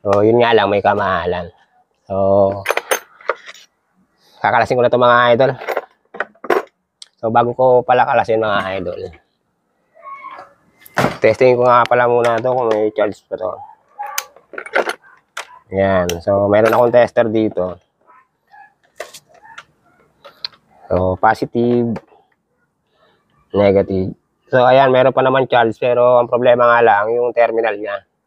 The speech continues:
is nangingitim na at saka nagkakaroon ng corrosive. So, every other day, siguro, kumakapal, na-, nawawala yung contact nung terminal dito sa lugs.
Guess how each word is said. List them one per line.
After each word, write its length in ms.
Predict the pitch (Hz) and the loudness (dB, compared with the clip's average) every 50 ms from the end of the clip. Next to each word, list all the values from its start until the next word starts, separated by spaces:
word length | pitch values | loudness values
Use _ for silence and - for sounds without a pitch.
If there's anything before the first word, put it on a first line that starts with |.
| _ - | _ -10
is 320 | 110 110 110 104 - - _ _ _ _ _ _ - | -8 -8 -8 -8 -10 -16 _ _ _ _ _ _ 0
nangingitim 480 | 110 113 113 113 113 110 - 104 98 98 | 2 4 4 4 2 2 0 0 -2 -2
na 240 | 101 95 95 95 | -4 -4 -4 -6
at 80 | 98 - | -4 -2
saka 240 | 110 101 104 104 104 | 0 2 2 2 2
nagkakaroon 480 | 104 98 - 104 101 98 98 101 101 | 0 2 2 2 2 2 2 2 2
ng 120 | 104 101 92 | 0 0 -2
corrosive. 440 | 95 95 85 85 - - 90 - _ _ _ _ _ _ _ _ _ _ _ _ | -2 -4 -4 -4 -6 -10 -18 -18 _ _ _ _ _ _ _ _ _ _ _ _
So, 160 | - 104 104 101 110 | 0 0 0 2 2
every 240 | 110 107 117 113 | 2 2 2 2
other 240 | 107 107 107 107 110 | 2 2 2 2 0
day, 480 | 101 101 101 101 95 95 101 98 92 - _ _ _ _ _ _ _ _ _ _ - | 0 0 0 0 2 0 0 -4 -6 -12 _ _ _ _ _ _ _ _ _ _ -6
siguro, 480 | 101 107 110 110 110 107 104 98 92 - | -2 2 4 4 4 4 4 2 2 2
kumakapal, 720 | 107 104 104 104 110 107 104 98 92 90 92 92 90 _ _ _ - - - _ _ _ _ _ _ - 113 | 2 2 2 2 2 2 2 2 2 0 0 -4 -8 _ _ _ -20 -20 -20 _ _ _ _ _ _ -10 -10
na-, 140 | 110 - 131 | -8 -4 0
nawawala 480 | 120 117 120 120 120 123 120 120 120 117 | 2 4 4 4 4 4 4 4 2 2
yung 80 | 117 | 2
contact 400 | - 113 113 113 - 104 104 - _ _ _ _ _ _ _ _ _ _ _ _ _ _ _ _ _ - | 2 0 0 0 0 -4 -4 -4 _ _ _ _ _ _ _ _ _ _ _ _ _ _ _ _ _ -6
nung 880 | 113 113 113 110 110 110 110 110 110 110 110 107 104 104 101 98 98 92 _ _ _ _ _ _ _ _ _ _ _ _ _ _ _ | -2 0 0 2 2 4 4 4 4 4 2 2 2 0 -2 -4 -6 -10 _ _ _ _ _ _ _ _ _ _ _ _ _ _ _
terminal 640 | - 117 110 104 98 101 104 107 104 98 92 90 90 - _ _ _ - | 0 0 2 2 2 2 2 2 2 0 0 -2 -6 -10 _ _ _ -6
dito 240 | 107 110 104 110 101 | -2 0 0 0 0
sa 240 | - 107 104 104 104 | 0 0 0 0 2
lugs. 400 | 98 98 95 92 92 87 - | 2 2 0 0 -2 -6 -12